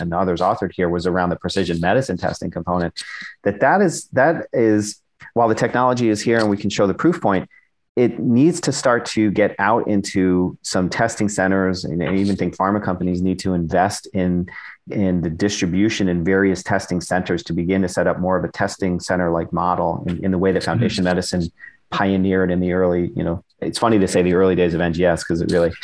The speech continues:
Speaker 1: that was about ten years ago, but there were, there were early days in N G S where Foundation had to create that model, um, and then other institutions be-, began to offer it. So I, I think we're on the kind of cusp on that. I don't know, Vipul, w-, what you would think,
Speaker 2: Before,
Speaker 1: but I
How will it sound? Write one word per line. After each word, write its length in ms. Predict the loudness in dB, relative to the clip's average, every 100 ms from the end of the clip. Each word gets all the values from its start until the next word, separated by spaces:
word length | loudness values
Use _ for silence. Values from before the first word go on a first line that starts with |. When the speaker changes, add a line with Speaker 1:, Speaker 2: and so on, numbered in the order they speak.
| -12 0
Speaker 1:
that 120 | 2
was 100 | 4
about 160 | 0 2
ten 180 | 0
years 180 | 2 2
ago, 200 | 2 2
but 120 | 2
there 120 | 4 4
were, 280 | 6 4 4
there 140 | 4
were 220 | 4 4
early 300 | 4 4 4
days 300 | 4 2 2
in 100 | 0
N 120 | 0
G 120 | 2 2
S 280 | 0 -2 -12 -16 -16 -4
where 120 | -2
Foundation 500 | 2 2 2 2 2
had 160 | 2 0
to 60 |
create 380 | -2 0 0 0
that 200 | 0 0
model, 540 | 0 2 2 2 0 -2 -12 -18 -6
um, 360 | 0 0 0
and 200 | 0 0
then 120 | 2 2
other 220 | 2 0
institutions 600 | -2 -6 -4 -2 -2 -2
be-, 300 | -2 -2 -2
began 380 | -2 0 0 0
to 120 | -2
offer 400 | -2 -2 -2 -4
it. 120 | -4
So 320 | -2 -2 -2 0
I, 60 |
I 200 | 0 0 0
think 260 | 0 0
we're 120 | 4
on 120 | 4 4
the 180 | 0 -2
kind 180 | -2 -2
of 120 | -2
cusp 260 | -2 0 0
on 100 | 0
that. 140 | 2
I 40 |
don't 180 | 2 2
know, 80 | 2
Vipul, 300 | 2 2 2
w-, 220 | 0 -2
what 240 | 0 2 2
you 120 | 2
would 180 | 2 2
think, 180 | 4
Speaker 2:
Before, 320 | 6 6 6 4
Speaker 1:
but 120 |
I 40 | -2